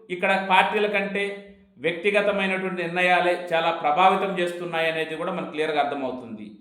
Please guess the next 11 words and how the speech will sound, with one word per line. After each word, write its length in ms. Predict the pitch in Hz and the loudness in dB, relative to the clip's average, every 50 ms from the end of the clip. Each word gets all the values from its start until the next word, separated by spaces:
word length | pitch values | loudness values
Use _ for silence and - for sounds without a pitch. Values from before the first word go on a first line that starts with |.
| _ _ _ _ - | _ _ _ _ -2
ఏంటి 340 | 135 180 214 233 233 220 220 | 2 2 2 2 2 2 2
ఆ 120 | 214 208 | 2 2
వ్యక్తిగతమైనటువంటి 920 | 190 196 190 185 185 196 190 196 190 196 190 185 180 180 180 180 175 175 175 | 2 0 -2 -4 -4 -4 -4 -4 -4 -4 -4 -4 -4 -4 -4 -4 -6 -4 -4
అంశాలంటే, 920 | 165 170 165 - 170 160 160 156 156 - 175 165 147 143 147 147 - - - - - _ _ 156 | -4 -4 -4 -4 -4 -4 -4 -4 -6 -6 -6 -4 -4 -4 -6 -8 -12 -16 -20 -20 -20 _ _ -6
ఈరోజు 720 | 165 180 175 185 190 185 190 185 170 165 - - - - | -4 -2 0 0 0 -2 -2 -2 -2 -4 -6 -8 -10 -4
తెలంగాణ 460 | - 175 190 196 196 196 190 180 180 175 | -2 0 0 2 2 2 2 2 2 0
ముఖ్యమంత్రిగా 560 | 175 - 202 196 190 185 185 180 180 175 175 | -2 -4 -4 -4 -4 -4 -4 -2 0 0 0
ఉన్నటువంటి 400 | 170 170 165 - 165 165 151 147 | 0 0 -2 -4 -6 -6 -6 -4
రేవంత్ 300 | 147 156 165 180 180 175 | -2 0 0 0 -2 -4
రెడ్డి 180 | 170 170 170 160 | -4 -6 -4 0
గారు 460 | 160 165 165 165 156 143 147 - - | 4 4 4 4 2 0 -4 -8 -12